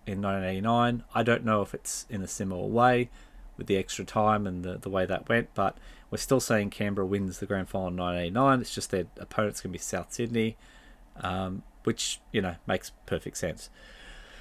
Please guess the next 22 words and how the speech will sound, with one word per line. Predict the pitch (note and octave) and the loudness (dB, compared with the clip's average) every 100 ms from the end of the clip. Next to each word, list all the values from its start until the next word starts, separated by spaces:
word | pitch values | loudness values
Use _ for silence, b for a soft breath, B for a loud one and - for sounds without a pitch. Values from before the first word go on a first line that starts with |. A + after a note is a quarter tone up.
| B B B B | B B B B
Okay, | E3 - G3 F3+ G#2+ | 0 4 8 10 8
so | - - C#3+ D3 - - | 4 6 8 8 4 0
if | D3 | 2
we | - F3+ | 4 6
move | F#3 F#3 | 6 6
on | F3+ E3+ | 4 2
to | - | 2
nineteen | D3+ C3 B2+ C3+ A#2 | 2 2 2 0 0
ninety, | A2 A2+ A#2 - G2 E3+ - - - - - - - - - - - - - - - - - - - | 2 2 0 0 0 -2 -6 -18 -18 -18 -18 -18 -18 -20 -20 -20 -20 -20 -20 -20 -20 -20 -20 -20 -4
this | - C3+ B2+ | 2 2 2
is | |
a | A#2+ | 0
season | - A#2 A2 G#2+ G#2+ G#2 G2+ - | 4 6 6 4 2 0 -4 -2
where | - G#2 G2+ G2 F#2+ - - - | 4 6 6 4 0 -6 -12 -4
Peter | A#2 G2+ | 2 2
Stelling | - G2+ | 2 0
actually | G2+ G#2+ | 0 0
plays | - G#2 | 4 4
most | A2 G#2 - | 6 4 4
of | F#2+ | 0
the | |
games, | F#2+ G#2+ B2+ G3 - | 4 6 6 4 -6